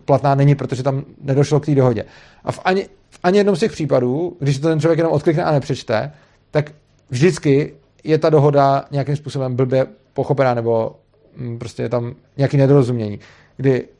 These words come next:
poskytovatel služby dá nějaký podmínky, ten, kdo jde, jako, to si ji nepřečte, ale teď je potřeba řešit, jestli, jako, kdo měl jaký záměry a kdo to jakým způsobem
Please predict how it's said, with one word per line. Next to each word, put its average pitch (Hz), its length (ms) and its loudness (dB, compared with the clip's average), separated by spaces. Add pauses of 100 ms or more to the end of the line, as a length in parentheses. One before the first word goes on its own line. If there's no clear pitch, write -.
(240)
poskytovatel 156 520 4
služby 147 240 0
dá 143 80 4
nějaký 143 220 0
podmínky, 151 560 0 (540)
ten, 151 140 4
kdo 151 120 6
jde, 151 340 4 (320)
jako, 127 440 0 (120)
to 143 120 -2
si 170 120 0
ji 160 40 4
nepřečte, 127 560 -2 (1300)
ale 156 140 4
teď 160 280 -2 (880)
je 156 160 4
potřeba 165 400 2
řešit, 143 600 -2 (500)
jestli, 151 260 2 (160)
jako, 151 180 -2
kdo 143 320 2
měl 180 400 4
jaký 165 420 -2
záměry 156 420 0
a 165 80 0
kdo 139 280 2
to 170 100 2
jakým 156 300 2
způsobem 147 640 -2